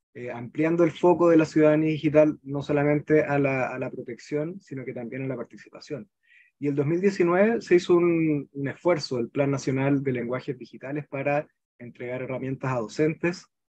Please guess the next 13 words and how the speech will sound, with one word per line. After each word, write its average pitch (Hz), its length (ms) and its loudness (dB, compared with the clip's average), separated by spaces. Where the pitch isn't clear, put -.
eh, 127 380 -8
en 120 960 -8
lenguajes 147 360 0
de 165 120 4
programación, 143 720 4
que 127 80 -4
es 117 80 -4
bien 135 160 2
interesante 143 560 2
ahí 147 160 8
toda 143 180 6
esa 139 280 0
área, 165 340 2